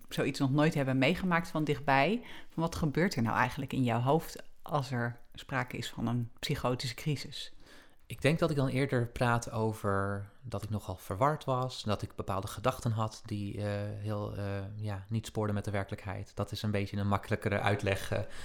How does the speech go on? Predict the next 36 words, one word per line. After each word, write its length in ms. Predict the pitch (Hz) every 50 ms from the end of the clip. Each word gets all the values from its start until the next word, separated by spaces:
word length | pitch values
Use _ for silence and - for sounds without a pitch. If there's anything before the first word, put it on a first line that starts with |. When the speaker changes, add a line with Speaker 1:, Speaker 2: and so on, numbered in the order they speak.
| - -
Speaker 2:
is 120 | - 117 107
wat 120 | 110 110
grijpbaarder 520 | - - 120 110 123 117 101 95 95 98 -
voor 100 | - 98
de 60 | 95
mensen, 280 | 90 90 92 95 - 170
denk 100 | 147 -
Speaker 1:
Ja. 60 | -
Speaker 2:
ik, 60 | - -
dan 200 | 92 92 98 95
een 100 | 98 98
psychose, 540 | - - 104 - - 98 92 92 - - 90 92
inderdaad. 340 | 104 95 147 139 127 - -
Speaker 1:
Ja, 40 | -
Speaker 2:
Ja, 60 | - 98
Speaker 1:
precies. 300 | - 123 - - 123 -
Speaker 2:
het, 140 | 107 -
het 140 | - 104 -
relativeert 580 | 117 110 107 110 107 - 110 - 117 110 110 113
het 120 | 110 -
wat 140 | - 110 -
meer. 400 | 117 110 107 104 101 101 101 - - - - - - - - - -
Eh, 200 | - 104 98 98
ehm, 340 | 98 101 101 98 98 98 95 95 98 98 107 104 104 113 -
inderdaad, 380 | - 113 104 104 107 101 -
want 120 | - 110 117
mensen 220 | 120 123 - 123
hebben 180 | 131 147 135 -
vaak 200 | - 127 120 113
bij 120 | 113 110
psychose 460 | - - 113 - - 113 107 104 104
gewoon 180 | - - 107 107
een 80 | 107
beeld 320 | 101 107 104 104 104 101 -
van 280 | - - 101 98 101
inderdaad 500 | 107 104 101 98 104 98 95 98 - -